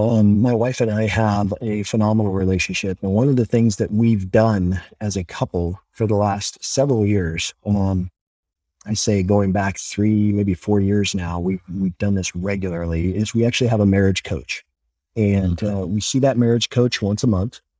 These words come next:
Speaker 1: And the reason that we do that is not because we have problems, but to prevent us from having problems, right?
Speaker 2: Yes.
Speaker 1: So it helps us to be, helps me to be a better,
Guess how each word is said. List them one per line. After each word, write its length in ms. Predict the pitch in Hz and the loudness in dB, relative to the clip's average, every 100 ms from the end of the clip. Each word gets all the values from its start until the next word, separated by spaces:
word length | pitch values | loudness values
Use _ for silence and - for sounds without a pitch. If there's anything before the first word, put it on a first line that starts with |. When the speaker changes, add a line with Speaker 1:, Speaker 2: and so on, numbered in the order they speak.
| _ _ - | _ _ -10
Speaker 1:
And 260 | 110 104 104 | -4 0 0
the 80 | 101 | 2
reason 320 | 131 160 151 | 2 4 4
that 100 | 127 | 4
we 100 | 123 | 2
do 180 | 113 180 | 2 4
that 220 | 127 110 | 4 2
is 100 | 107 | 0
not 160 | 123 - | -2 -2
because 300 | 101 123 107 | -4 -2 0
we 80 | |
have 260 | 95 120 160 | -2 -2 -4
problems, 540 | - 87 87 98 101 - | 0 0 2 -2 -4 -6
but 200 | 98 - | -8 -8
to 120 | - | -14
prevent 380 | - 92 120 123 | -8 -4 -2 -4
us 160 | - 98 | -6 -10
from 140 | - 98 | -6 -6
having 280 | 90 90 | -4 -4
problems, 560 | 82 90 78 65 87 - | -4 -2 -4 -6 -12 -4
right? 220 | 95 104 117 | 2 2 2
Speaker 2:
Yes. 320 | 95 101 90 | -2 -2 -4
Speaker 1:
So 180 | - 123 | 0 0
it 80 | 92 | 0
helps 360 | - 143 143 | 0 0 0
us 160 | 147 - | -4 -2
to 80 | 117 | -4
be, 300 | 113 113 113 | 0 0 0
helps 300 | - 139 - | -2 -4 0
me 160 | 127 | 2
to 80 | 139 | 2
be 140 | 120 113 | 2 0
a 40 | |
better, 280 | 98 107 95 | 2 0 0